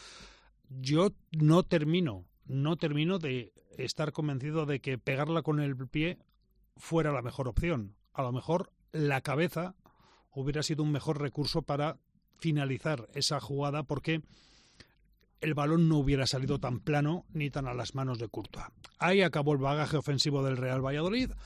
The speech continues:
Hubo otra jugada donde Bruno pierde la marca de Casemiro, que no remata bien, no remata bien, y finalmente la tercera fue la vencida, la puso Kroos,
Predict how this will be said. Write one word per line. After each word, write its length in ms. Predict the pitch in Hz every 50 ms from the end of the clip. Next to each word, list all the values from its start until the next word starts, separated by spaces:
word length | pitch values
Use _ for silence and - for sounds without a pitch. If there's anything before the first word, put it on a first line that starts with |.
| - - - - - - - - - - -
Hubo 280 | 247 208 170 143 139
otra 220 | 139 147 - 151 139
jugada 400 | - 165 160 165 180 170 151 139
donde 260 | 135 131 135 135 131
Bruno 300 | 143 175 175 160 139 113
pierde 300 | - 165 156 143 143 147
la 100 | 151 147
marca 280 | 160 160 151 - 139
de 100 | 135 139
Casemiro, 600 | - 156 135 - 151 160 175 175 156 139 127 120 _ -
que 180 | - 160 147 151
no 200 | 156 170 175 170
remata 480 | 139 139 135 127 160 190 180 - 127
bien, 420 | 123 139 147 151 151 190 208 196 - _ _ _
no 220 | - 139 135 143 151
remata 380 | - 120 117 143 156 143 143
bien, 340 | 123 127 131 123 123 117 - - - - - - - - - -
y 280 | 220 240 254 254 202 - - - _ _ - _ _ _ _ _ _ _ _ - -
finalmente 640 | - - - 147 135 135 139 147 156 165 139 156
la 120 | 131 117 113
tercera 340 | - - - 165 147 135 -
fue 140 | - 165
la 60 | 165 165
vencida, 520 | 165 160 - 165 151 139 135 139 143 147 _ _ _ _ _ _ _ _ -
la 180 | 123 117 113
puso 320 | 104 - 160 - - 175 143
Kroos, 500 | - 165 160 160 160 - - - -